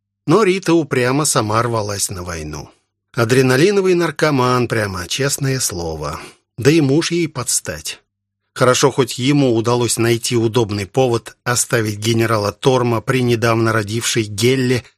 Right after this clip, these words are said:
его министре промышленности. Необходимость руководить полками, оставшимися в Сфорце для защиты, неубиваемый аргумент.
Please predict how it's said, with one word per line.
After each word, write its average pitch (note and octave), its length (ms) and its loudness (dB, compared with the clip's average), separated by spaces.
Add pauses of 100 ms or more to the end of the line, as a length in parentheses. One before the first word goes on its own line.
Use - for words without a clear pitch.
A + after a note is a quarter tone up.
(220)
его A#2+ 260 2
министре A2+ 540 0
промышленности. G#2 960 -2
Необходимость C3+ 880 0
руководить C3 560 -2
полками, C3 540 0
оставшимися C3 760 -2
в - 80 -6
Сфорце C3+ 680 -2 (200)
для B2 240 0
защиты, A#2 680 0 (240)
неубиваемый A2+ 880 0
аргумент. A#2 680 -4